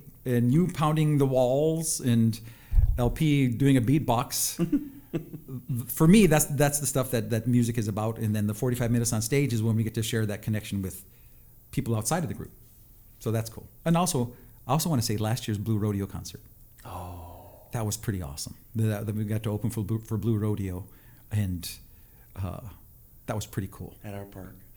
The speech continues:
Speaker 1: Can I, can I, can I tell them a little bit more about that?
Speaker 2: Please do. What a beautiful day.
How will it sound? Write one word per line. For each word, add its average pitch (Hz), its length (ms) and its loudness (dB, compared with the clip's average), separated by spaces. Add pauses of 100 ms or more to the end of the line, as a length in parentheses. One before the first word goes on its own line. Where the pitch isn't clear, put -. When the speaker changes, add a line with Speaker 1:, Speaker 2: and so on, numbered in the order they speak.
(180)
Speaker 1:
Can 135 100 4
I, 135 60 4
can 135 180 0
I, - 40 0
can 135 280 -2
I 120 40 4
tell 120 180 0
them 117 80 2
a 113 40 0
little 117 140 0
bit 117 140 0
more 104 80 -2
about 98 160 -6
that? 127 260 -10
Speaker 2:
Please 147 260 -4
do. 131 160 -4
What 104 200 -6
a - 20 -8
beautiful 110 380 -10
day. 98 240 -8